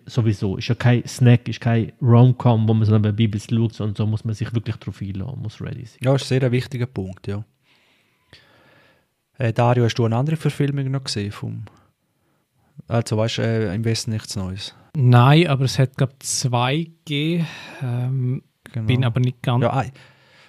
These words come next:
Speaker 2: einfach eine, sag ich eben auch recht, äh, wird fast in einem Zug genannt, wie, wie jetzt der neue.
Speaker 3: Ich glaub, die ganz
Speaker 2: Drum, äh,
Speaker 3: allererste und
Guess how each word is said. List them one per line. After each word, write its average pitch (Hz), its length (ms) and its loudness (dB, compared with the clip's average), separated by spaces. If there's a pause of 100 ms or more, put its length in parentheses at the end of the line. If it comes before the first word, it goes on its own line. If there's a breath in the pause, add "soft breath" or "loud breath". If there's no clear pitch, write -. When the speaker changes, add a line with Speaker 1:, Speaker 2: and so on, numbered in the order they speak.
(160 soft breath)
Speaker 2:
einfach 127 240 -2
eine, 151 240 6
sag 131 160 2
ich 123 40 0
eben 123 180 2
auch 135 120 4
recht, 131 480 -2
äh, 113 380 -10
wird 117 140 -8
fast - 220 -4
in 127 120 0
einem 123 300 2
Zug 127 400 0
genannt, 120 400 -2
wie, 113 240 -2
wie 117 60 0
jetzt - 240 -4
der 113 80 -6
neue. 107 360 0
Speaker 3:
Ich 123 80 -4 (220 soft breath)
glaub, - 180 0
die 123 140 2
ganz 120 380 4
Speaker 2:
Drum, 113 100 2
äh, 110 40 2
Speaker 3:
allererste 127 1080 4
und 117 460 4